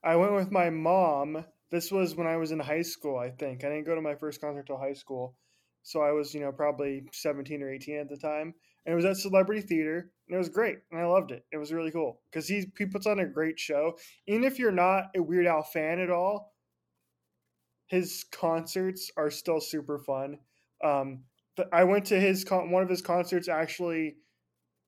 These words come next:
uh, in twenty nineteen, I think, right? His, the last time he was here in Phoenix before covid with my sister, and she, and she rather enjoyed it too.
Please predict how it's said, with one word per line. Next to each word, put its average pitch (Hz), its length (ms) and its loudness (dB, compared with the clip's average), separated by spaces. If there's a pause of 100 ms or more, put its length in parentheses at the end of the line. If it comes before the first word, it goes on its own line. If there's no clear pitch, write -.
(480)
uh, 147 340 4
in 160 240 -4 (340)
twenty 175 680 0
nineteen, 175 680 -4
I 190 100 2
think, 208 480 -6
right? 175 180 6
His, 165 180 -2
the 156 80 2
last 170 340 4
time 180 160 2
he 175 100 0
was 175 120 -4
here 180 140 0
in 160 80 -4
Phoenix 180 340 -6
before 175 320 -4
covid 185 480 -4 (340)
with 180 180 0
my 151 120 0
sister, 156 540 0
and 165 220 -4
she, 190 300 -4
and 165 180 -2
she 190 260 -2
rather 156 400 2
enjoyed 151 340 0
it 131 60 -10
too. 180 260 0